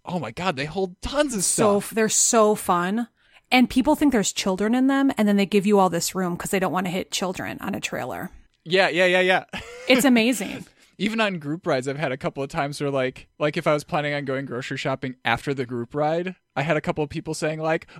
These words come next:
Speaker 1: "Oh, who's in the trailer?" I'm like, "Uh, grocery bags."
Speaker 2: Yes.
Speaker 1: <laughs>
Speaker 2: And they're cheap. By the way, like, because there's so many generations of bike trailers now, you can find one on Craigslist for, like, a hundred bucks. So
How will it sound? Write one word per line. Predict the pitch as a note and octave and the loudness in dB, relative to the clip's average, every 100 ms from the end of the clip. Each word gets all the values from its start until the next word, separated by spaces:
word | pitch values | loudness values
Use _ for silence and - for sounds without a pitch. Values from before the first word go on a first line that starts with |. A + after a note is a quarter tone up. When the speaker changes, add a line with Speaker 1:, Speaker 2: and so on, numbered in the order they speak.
| - | 2
Speaker 1:
"Oh, | C4+ D#4 | 2 2
who's | B3 A#3 | -2 -4
in | A#3+ | -4
the | A3 | -2
trailer?" | C4 B3+ G3+ | 2 4 4
I'm | E3 E3 | 2 2
like, | D#3 D#3 - _ _ _ | 2 0 -4 _ _ _
"Uh, | - A2+ | -8 -6
grocery | A2 D3 D3 | -4 -4 -4
bags." | A#2 - - | -6 -6 -8
Speaker 2:
Yes. | G#3+ - F#3+ - - - - - | -10 -8 -8 -8 -12 -16 -4 0
Speaker 1:
<laughs> | C4 B3+ B3 B3 - B3 - - | 2 2 0 -4 -6 -12 -10 -4
Speaker 2:
And | C4+ | -2
they're | D#4+ | -2
cheap. | C#4 - D#4+ D4+ - - - G#3+ | -4 -2 -2 -2 -8 -18 -16 -6
By | G3+ B3+ | 2 2
the | C#4 | 2
way, | B3 A3+ | 2 0
like, | G3 F#3+ F#3 - | -2 -4 -8 -10
because | A3+ A#3+ | -6 -2
there's | A#3 A3+ | -2 -2
so | A#3 | -2
many | A3 | -2
generations | G#3 G#3 G3 F#3+ G3+ | -2 -2 -4 -4 -6
of | F#3 | -8
bike | F#3+ - | -10 -8
trailers | A3 G#3+ A3 A#3 | -6 -6 -6 -4
now, | A#3+ | -4
you | A3+ A3 | -4 -2
can | C4+ | -2
find | B3+ F#3+ F#3+ | 0 -2 -2
one | F#3 | -6
on | F#3 E3 | -8 -10
Craigslist | - E3+ - - | -10 -10 -10 -10
for, | - | -10
like, | - - | -10 -10
a | |
hundred | E3+ - - | -10 -10 -12
bucks. | - - - - - - | -14 -12 -8 -8 -10 -10
So | - A#3 G#3 | 2 4 4